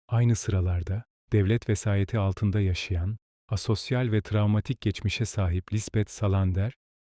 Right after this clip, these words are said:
bir güvenlik şirketi için serbest araştırmacı olarak çalışmaktadır. Wanger'in avukatı, Michael'e işi teklif etmeden önce onun geçmişini araştırması için Lisbeth'i tutar.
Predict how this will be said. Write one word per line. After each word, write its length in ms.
bir 120
güvenlik 460
şirketi 460
için 220
serbest 540
araştırmacı 640
olarak 320
çalışmaktadır. 800
Wanger'in 520
avukatı, 640
Michael'e 720
işi 300
teklif 400
etmeden 440
önce 380
onun 300
geçmişini 520
araştırması 680
için 340
Lisbeth'i 500
tutar. 460